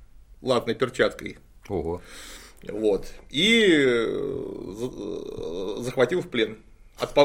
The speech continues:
Speaker 1: от побоев папа скончался. Но он был тысяча, тысяча двести тридцать пятого года рождения, в общем, он был совсем не молодой, а это, если латной перчаткой прислать, это ж как кастет фактически. Даже некоторым молодым мужчинам может поплохеть. Ну, там, конечно, перчатка была не такая, четырнадцатый век всё-таки начало, но ничего хорошего.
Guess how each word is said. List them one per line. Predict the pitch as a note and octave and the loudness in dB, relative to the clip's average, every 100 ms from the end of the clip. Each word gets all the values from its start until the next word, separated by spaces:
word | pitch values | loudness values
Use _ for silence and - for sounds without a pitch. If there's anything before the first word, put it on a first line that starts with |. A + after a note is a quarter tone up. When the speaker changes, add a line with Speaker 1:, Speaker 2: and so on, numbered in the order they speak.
| - | 4
Speaker 1:
от | - | 4
побоев | D3 C#3+ G#3 G3+ | 4 10 10 10
папа | D3 D3 | 8 4
скончался. | D3+ D#3 D3 A#2 - - | 2 2 4 2 0 2
Но | F3 F3 | 6 6
он | D3 | 6
был | D#3 C#3+ | 6 4
тысяча, | - D#3 C#3 | 4 -2 -2
тысяча | C#3 C#3+ G3+ C#3+ | -4 -2 -2 2
двести | E3+ E3 | 2 2
тридцать | D3 - | -2 2
пятого | D3+ D3 | 4 4
года | C#3+ D3 C#3+ | 4 6 6
рождения, | C#3+ D3+ G#3 C3 | 4 4 2 4
в | A#2+ | 2
общем, | B2 B2 | 0 -2
он | C3 | -2
был | B2+ | 0
совсем | A#2+ C3+ A#2+ | -2 -2 -2
не | A#2 | 2
молодой, | A#2+ C3 F#3 C3 | 4 4 6 6
а | B2+ B2 | 6 4
это, | - | -2
если | B2+ C#3+ | -4 2
латной | C3+ C3 | 2 2
перчаткой | - C3+ C#3+ - B2+ | -6 0 0 0 -4
прислать, | C3 B2+ F#3+ | -4 0 0
это | C3 | -2
ж | - | -8
как | - | 2
кастет | F3+ F3+ - | 2 2 -2
фактически. | - G#3+ - - - - - - - - - - | -4 -6 -12 -14 -18 -20 -20 -18 -18 -18 -20 2
Даже | D3 D3 D3+ | 6 6 6
некоторым | D#3+ D3 E3 E3 | 2 2 2 4
молодым | F3+ F#3+ D3 | 4 4 2
мужчинам | A2+ A#2 B2 C3+ A2+ A2+ | 0 -4 -4 -2 -2 0
может | A2 - | -2 -2
поплохеть. | - A#2+ - - - - - - | 2 2 2 -10 -14 -20 -20 -10
Ну, | C#3 | -4
там, | C3+ - | 0 0
конечно, | - - | -2 -6
перчатка | B2 A#2+ A2+ | -4 -4 -2
была | A2+ | -2
не | A#2+ | -2
такая, | D3+ A#3+ - C3 - - - - | -2 0 0 -2 -10 -20 -20 -20
четырнадцатый | - - B2+ A#2 D3+ | -14 -10 -8 -6 -4
век | G3 | -4
всё-таки | A#2+ - A2+ | -8 -12 -12
начало, | A2 - - C3+ | -10 -10 -10 -4
но | G3 | -2
ничего | B3 G3+ F#3+ | 0 0 2
хорошего. | D3 A2+ G#2 | 2 2 -2